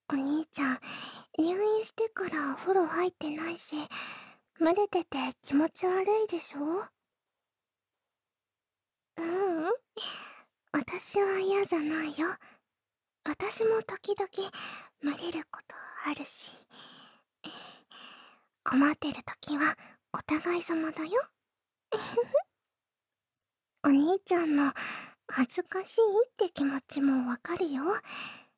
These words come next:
でも、早く病気治して、お家へ帰るんでしょ？うん、ありがとう、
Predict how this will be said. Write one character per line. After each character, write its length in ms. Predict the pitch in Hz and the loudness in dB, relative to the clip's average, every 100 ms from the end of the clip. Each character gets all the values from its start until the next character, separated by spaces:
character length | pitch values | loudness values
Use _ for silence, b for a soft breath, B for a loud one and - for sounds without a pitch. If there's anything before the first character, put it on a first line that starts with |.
| _ _ _ | _ _ _
で 100 | 294 | -4
も、 240 | 285 294 - B B B B - | 0 0 -2 B B B B -2
早 240 | 302 311 | 2 2
く 200 | - 254 - | 0 -4 -2
病 160 | 285 | -4
気 220 | - 320 302 | -2 -2 -2
治 280 | 311 349 | -2 -2
し 120 | 359 - | -6 -6
て、 220 | 349 349 B B B B 302 | -6 -6 B B B B 0
お 40 | |
家 320 | 339 - - | 0 -2 -4
へ 120 | 381 381 | -4 -2
帰 280 | 415 427 | 0 0
る 140 | 392 320 | 0 -4
ん 40 | |
で 80 | 269 | -6
し 140 | - 277 | -8 -4
ょ？ 40 | |
う 40 | 339 466 - _ _ _ _ _ _ _ _ _ _ _ _ _ _ _ _ 415 | -2 -2 -6 _ _ _ _ _ _ _ _ _ _ _ _ _ _ _ _ 0
ん、 20 | |
あ 160 | 440 - - B B B B B B - | 0 -2 -8 B B B B B B 0
り 140 | 330 370 | 2 2
が 160 | 339 - | 0 -2
と 120 | 453 | -4
う、 140 | 587 | -4